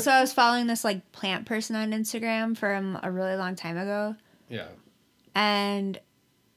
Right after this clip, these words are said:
Speaker 1: they were like, "Oh, my hobby is to, like, go to celebrities' houses and take clippings from whatever is, like, hanging outside the fence." Like, clippings of their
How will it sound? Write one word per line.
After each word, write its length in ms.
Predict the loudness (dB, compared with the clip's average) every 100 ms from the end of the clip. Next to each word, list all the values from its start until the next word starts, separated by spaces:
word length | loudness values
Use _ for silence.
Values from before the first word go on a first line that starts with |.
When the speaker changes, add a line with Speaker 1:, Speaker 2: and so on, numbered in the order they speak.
| _ _ _ -8
Speaker 1:
they 140 | -2
were 140 | 0 0
like, 260 | 0 0
"Oh, 320 | 2 4 4 4
my 200 | 2 0
hobby 480 | 0 0 0 -2
is 260 | -2 -6 -6
to, 120 | -4
like, 260 | -4 -4 -4
go 260 | -4 -2
to 100 | -2
celebrities' 600 | -4 -4 -4 -4 -4 -6
houses 480 | -2 0 0 -2 -2
and 120 | -4
take 240 | -4 -6 -6
clippings 600 | -6 -6 -6 -8 -6 -6
from 140 | -4
whatever 380 | -2 -2 -2 -4
is, 220 | -6 -6
like, 280 | -8 -8 -12 _ -20 -20
hanging 420 | -8 -6 -4 -6
outside 460 | -6 -6 -6 -6 -6
the 80 |
fence." 720 | -8 -8 -8 -14 -16 -16 -18 _ _ _ _ _ _ _ _ _ _ _ _ _ _ _ _ _ _
Like, 180 | -4 -4
clippings 480 | -2 2 4 2 2
of 280 | -2 -2 -2
their 240 | -2 -2